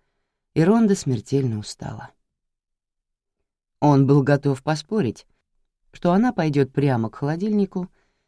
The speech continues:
и достанет пиццу и бутылку содовой, оставленные там со вчерашнего вечера. Подходя к своему трейлеру,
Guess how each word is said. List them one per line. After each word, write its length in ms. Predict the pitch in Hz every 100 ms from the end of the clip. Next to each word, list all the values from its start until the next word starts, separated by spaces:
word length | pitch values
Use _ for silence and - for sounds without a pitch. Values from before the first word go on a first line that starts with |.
| _
и 120 | 180
достанет 520 | 180 185 233 247 208 -
пиццу 460 | 180 180 - 208
и 160 | 196 175
бутылку 560 | 143 143 147 143 -
содовой, 640 | 143 - 156 110 98 107 _ _
оставленные 720 | - 131 - 131 120 120 120 117
там 380 | - 127 151 - _ _ _
со 160 | 139
вчерашнего 580 | - 135 117 101 117 113
вечера. 440 | 101 - - - _ _ _ _ _ _ _ _ _ _ _ _ _ _ _ _ _
Подходя 520 | 165 151 170 160 202
к 60 | -
своему 400 | - 156 151 147
трейлеру, 560 | 170 202 180 131 113